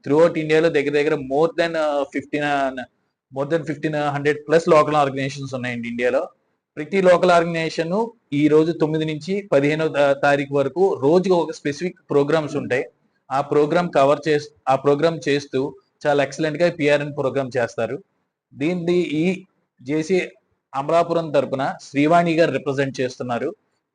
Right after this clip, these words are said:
చాలా ఎక్సలెంట్‌గా ఈ కాలేజ్‌తో టై అప్ అయ్యి, other ఆర్గనైజేషన్స్‌తో కూడా ఆమె టై అప్ అయ్యి, ఈ ఫస్ట్ డేనే, ఆ, with, ప-, మ్యారథానియంతో స్టా-,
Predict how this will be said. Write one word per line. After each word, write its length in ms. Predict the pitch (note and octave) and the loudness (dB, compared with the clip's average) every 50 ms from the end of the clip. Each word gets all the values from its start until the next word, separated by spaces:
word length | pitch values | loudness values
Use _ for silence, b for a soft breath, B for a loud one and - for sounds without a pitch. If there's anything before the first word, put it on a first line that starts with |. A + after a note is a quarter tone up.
| _ _ _ _ | _ _ _ _
చాలా 320 | - D3 C#3 D3+ E3 E3 C#3+ | -4 0 2 4 4 4 4
ఎక్సలెంట్‌గా 680 | C3 - - - E3+ E3 D#3+ D#3 C#3+ E3 E3+ F#3 F3+ - - | 2 -2 -2 -2 -2 0 0 0 2 4 4 4 2 0 -6
ఈ 80 | C#3+ C#3 | -8 -4
కాలేజ్‌తో 500 | C#3+ B2 A2+ B2 C#3 D3 C#3+ C#3 E3 D#3 | 2 4 4 6 6 4 0 0 -2 0
టై 220 | D#3 D#3 C3+ C#3 | 2 4 4 4
అప్ 160 | D3 C#3+ C#3+ | 4 2 0
అయ్యి, 280 | D3 C#3+ C#3+ D3+ D#3 D#3 - | 0 0 0 0 -2 -2 -2
other 220 | B2+ C#3 D#3+ E3 | -2 2 4 6
ఆర్గనైజేషన్స్‌తో 720 | E3+ E3 D#3+ E3+ F3 E3+ E3 - E3 E3 D#3+ - - D#3+ D#3 | 6 6 6 4 -2 -4 -6 -6 -6 -10 -10 -6 -4 -2 0
కూడా 180 | D3 D#3 D#3+ D3+ | 2 2 4 4
ఆమె 140 | D3+ D3 | 2 2
టై 240 | C#3 C#3+ C3 B2+ C#3+ | 0 0 2 2 2
అప్ 200 | D3 C#3+ C#3+ - | 2 0 0 0
అయ్యి, 200 | C#3 C3+ C3+ C#3+ - - _ _ _ - B2+ | 0 0 0 -4 -6 -10 _ _ _ -12 -10
ఈ 60 | B2+ | -10
ఫస్ట్ 360 | B2 - C#3 C#3 C3+ B2+ C3 | -6 0 2 2 2 2 0
డేనే, 420 | D#3+ E3 D#3+ D#3+ D#3+ D#3+ D#3 D#3 - | 0 0 0 0 -4 -4 -4 -4 -2
ఆ, 80 | C3+ C3 C3 C3 C3+ C3 | 0 2 2 2 2 0
with, 220 | - - C#3 C#3+ D#3 D3 C#3 C3+ B2+ B2+ B2 B2 A#2+ - | -2 -4 -4 2 4 4 6 6 6 6 4 4 0 0
ప-, 280 | - D3 C3+ B2 B2 - - | 0 0 2 2 2 0 0
మ్యారథానియంతో 720 | B2 C3+ C#3 D3 D3+ D3+ E3 E3 E3 D#3+ D#3+ D3+ - E3+ | 0 2 4 4 2 2 2 0 2 0 -2 -4 -2 -4
స్టా-, 200 | D#3 - C#3+ C#3 | -2 0 2 2